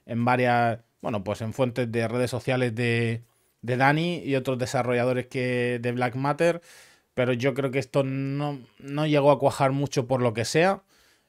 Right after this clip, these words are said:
y actualmente creo, creo, es mi opinión, no se está desarrollando, pero como veis hubo una intención.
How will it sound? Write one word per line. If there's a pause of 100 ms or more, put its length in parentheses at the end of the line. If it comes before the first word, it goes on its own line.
(220)
y
actualmente
creo,
creo,
es
mi
opinión,
no
se
está
desarrollando, (720)
pero
como
veis
hubo
una
intención.